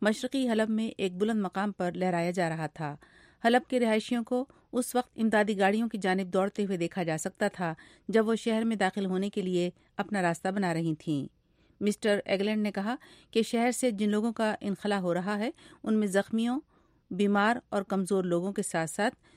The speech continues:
دوسرے کمزور شہری اور باغی جنگجوؤں کا انخلا شامل ہے۔ یہ کارروائی بدھ کی رات ایک معاہدہ طے پانے کے بعد ہوئی تھی، لیکن جس پر عمل درآمد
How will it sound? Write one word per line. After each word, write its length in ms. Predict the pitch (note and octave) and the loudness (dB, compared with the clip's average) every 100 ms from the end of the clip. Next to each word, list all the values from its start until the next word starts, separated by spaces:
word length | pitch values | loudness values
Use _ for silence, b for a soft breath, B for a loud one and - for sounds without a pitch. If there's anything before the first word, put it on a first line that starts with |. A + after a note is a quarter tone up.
| b - | b 0
دوسرے 400 | A3+ A#3 B3 A#3+ | 0 2 0 0
کمزور 380 | G#3 F#3+ F#3+ | -2 -2 -2
شہری 380 | F3+ E3+ E3+ B3 - b b | -2 -4 -2 -2 -4 b b
اور 160 | G3 | 0
باغی 400 | G3 F#3 G3 A3+ | 4 4 4 2
جنگجوؤں 420 | G#3+ G3 G3 G#3 G3+ | 0 0 2 0 0
کا 120 | F#3 | -2
انخلا 320 | F3 F3 G3 | -2 -2 -4
شامل 320 | - G3 E3 D3+ | -2 -2 -2 -2
ہے۔ 160 | D#3 C3+ - _ b b b _ | -4 -6 -8 _ b b b _
یہ 100 | B3 | 2
کارروائی 420 | - A#3 A#3+ A#3+ | 4 4 4 2
بدھ 200 | A3+ B3 | 0 -2
کی 120 | - A3+ | 0 2
رات 160 | G#3 - | 2 0
ایک 160 | G#3 G3+ | -4 -2
معاہدہ 340 | G3+ G#3 G#3+ G#3 | -2 -2 -2 -2
طے 140 | F#3 | -2
پانے 300 | F#3 F#3 G3 | 0 -2 -2
کے 140 | G3+ | -4
بعد 160 | F3 E3 D#3+ | -2 -2 -2
ہوئی 180 | E3+ F3 | -4 -4
تھی، 220 | A#3 D#4+ b b b | -2 -2 b b b
لیکن 280 | G#3 G#3 G#3 | 0 2 -2
جس 200 | G#3 - | -4 -2
پر 140 | G3 | -2
عمل 220 | G3 G3 | 0 0
درآمد 300 | F#3 F3 F3+ | 0 0 -2